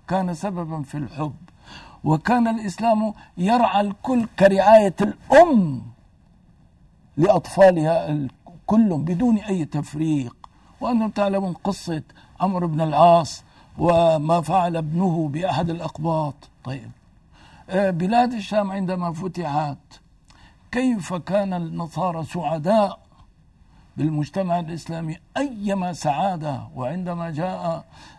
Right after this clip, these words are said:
ال-، الصليبيون يقتحمون بلاد الشام أرسلوا رسائل سرا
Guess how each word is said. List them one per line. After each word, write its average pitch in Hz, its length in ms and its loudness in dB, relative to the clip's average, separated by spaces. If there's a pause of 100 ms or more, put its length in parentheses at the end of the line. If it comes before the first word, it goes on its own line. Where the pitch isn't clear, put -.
ال-، 160 720 -2
الصليبيون 165 1000 -4 (440)
يقتحمون 165 800 -4
بلاد 160 400 -4
الشام 160 440 -6
أرسلوا 170 500 -8
رسائل 170 520 -6
سرا 147 480 -6